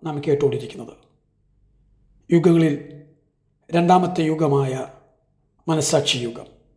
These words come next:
ഉൽപ്പത്തി പുസ്തകം മൂന്നാം അധ്യായം ഏഴ് മുതൽ എട്ടാം അധ്യായം പതിനാല് വരെ നോക്കുക. നിഷ്പാപ യുഗത്തിൽ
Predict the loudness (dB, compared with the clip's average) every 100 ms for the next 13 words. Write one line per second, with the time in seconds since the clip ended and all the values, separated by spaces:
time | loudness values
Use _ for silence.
0 | _ _ _ _ _ _ _ _ _ _
1 | _ _ 0 2 2 2 2 4 2 2
2 | 2 0 0 0 0 0 2 2 0 -2
3 | -4 -12 -20 _ _ _ _ _ -8 0
4 | 2 2 2 0 0 -2 -10 -20 -20 _
5 | _ _ -2 0 4 4 4 0 -2 -8
6 | -14 -18 _ _ _ _ _ _ _ _
7 | _ _ _ _ 2 2 4 4 6 4
8 | 4 2